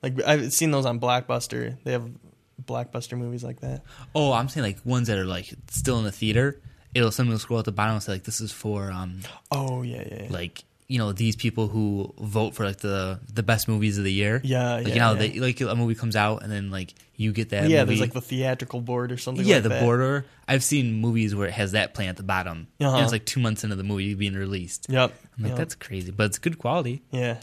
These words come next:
Speaker 2: Except for
Speaker 1: Yeah.
Speaker 2: the scroller at the bottom.
Speaker 1: Yeah, that's annoying.
Speaker 2: Yeah.
Speaker 1: Um,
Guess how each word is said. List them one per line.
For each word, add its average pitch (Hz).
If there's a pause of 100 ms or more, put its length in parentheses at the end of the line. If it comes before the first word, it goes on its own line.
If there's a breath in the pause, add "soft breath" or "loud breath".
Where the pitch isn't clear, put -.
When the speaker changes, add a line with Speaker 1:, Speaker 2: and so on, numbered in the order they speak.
Speaker 2:
Except 117
for 123
Speaker 1:
Yeah. -
Speaker 2:
the 92
scroller 101
at 85
the 101
bottom. 90
Speaker 1:
Yeah, -
that's -
annoying. 139 (240 loud breath)
Speaker 2:
Yeah. 95 (680 loud breath)
Speaker 1:
Um, 156